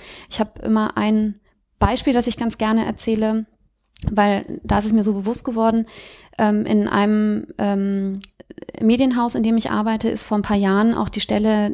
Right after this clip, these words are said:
des Audience Developers, äh, ähm, entwickelt worden. Und Audience Development ist ja ein relativ neues Berufsbild im Journalismus. Das gibt's ja erst seit ein paar Jahren.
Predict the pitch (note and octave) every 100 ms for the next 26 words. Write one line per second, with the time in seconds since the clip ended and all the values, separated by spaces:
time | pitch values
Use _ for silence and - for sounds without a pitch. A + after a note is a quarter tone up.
0 | G#3 G3 - G#3+ B3+ C4 C4 - A#3 A#3
1 | C4 C4 C4 - - - - - - A#3
2 | A#3 A#3 - A#3 B3 B3+ A#3+ A#3+ A#3+ B3
3 | - - - - - A3+ G#3+ G#3+ B3 B3
4 | - G#3+ G#3+ A3+ A3 A3 - - G#3+ G#3
5 | - - - - G#3+ G#3 G#3+ G3+ - G3+
6 | G3 G#3 G3+ F#3 F3+ - F3+ E3+ - F#3+
7 | - F#3 F3 F3+ F3+ F3+ G3 G3 - G3+
8 | - - F#3+ F#3 F3 F#3 E3 E3+ F3+